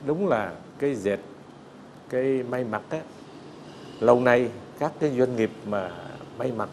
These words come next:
của Việt Nam á, cũng đã nhiều ý kiến. Tức là các doanh nghiệp về may mặc xuất khẩu á, là khả năng trong tầm tay của các doanh nghiệp Việt Nam.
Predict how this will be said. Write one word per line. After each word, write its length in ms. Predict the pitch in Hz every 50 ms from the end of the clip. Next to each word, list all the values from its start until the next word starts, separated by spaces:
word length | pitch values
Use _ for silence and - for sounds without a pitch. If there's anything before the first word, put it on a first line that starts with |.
| - -
của 120 | 101 110
Việt 220 | 113 107 95 -
Nam 180 | 127 127 127 120 123 135
á, 60 | 139 - - - - - - -
cũng 200 | - 101 101 127
đã 100 | 120 113
nhiều 280 | 110 127 117 104 92 87
ý 80 | 95 107
kiến. 200 | - 131 139 151 - - - - - - - - - - - - - - - - - - - - - - -
Tức 120 | 196 196 180
là 100 | 131 101 - - - - - - - - - - - - - -
các 140 | - 202 196
doanh 120 | 165 147 123
nghiệp 140 | 120 117 - - - - - - - - -
về 160 | 113 113 110
may 200 | 104 147 156 156
mặc 180 | 127 101 - - -
xuất 180 | - - 95
khẩu 260 | - - 92 123 165 233
á, 80 | 247 240 - - - - - - - -
là 80 | 101 -
khả 280 | - - - 151 180
năng 200 | 196 185 165 143
trong 120 | 135 135 127
tầm 100 | - 107 101 104
tay 220 | 123 127 131 127 127 - - - - - -
của 60 | 101
các 140 | 101 - - -
doanh 120 | - 117 104
nghiệp 100 | 95 90 95
Việt 120 | 90 90
Nam. 80 | 117